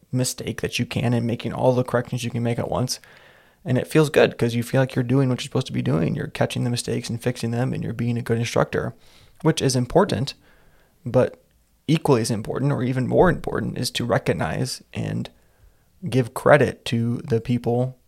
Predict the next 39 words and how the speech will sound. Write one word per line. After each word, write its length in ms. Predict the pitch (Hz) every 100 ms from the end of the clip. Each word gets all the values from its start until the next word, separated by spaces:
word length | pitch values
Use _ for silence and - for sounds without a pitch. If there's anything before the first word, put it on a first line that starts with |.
| _
that 180 | 123 135
are 80 | 123
doing 320 | 117 117 117
things 220 | 117 120
correctly 520 | - 123 180 - - -
and 120 | 120
acknowledging 800 | 113 123 123 143 135 117 120 120
the 160 | 120
correct 420 | 120 - 123 127 -
things 220 | 120 120
that 120 | 117
they 120 | 120
do 320 | 120 127 135
and, 200 | 107 120 - _
and 220 | - 120
praising 400 | - 123 139 143
them 140 | 120 123
for 140 | -
that 200 | - -
and 180 | 120 120
building 320 | 117 120 120
them 160 | 117 120
up. 220 | 123 -
Because 360 | 131 - 113 - - - - - -
to 100 | 120
your 120 | 127
point, 380 | 139 120 120 -
uh, 60 | 120
we 160 | 127
don't 100 | 139
wanna 140 | 117 123
just 220 | 123 -
be 240 | 123 120 - _
constantly 640 | - 120 - 110 110 120 120 _ _ - - _
pointing 300 | - 127 120
out 180 | 110 -
corrections 580 | 101 110 135 - 120 98
and 120 | 85
not 260 | 98 -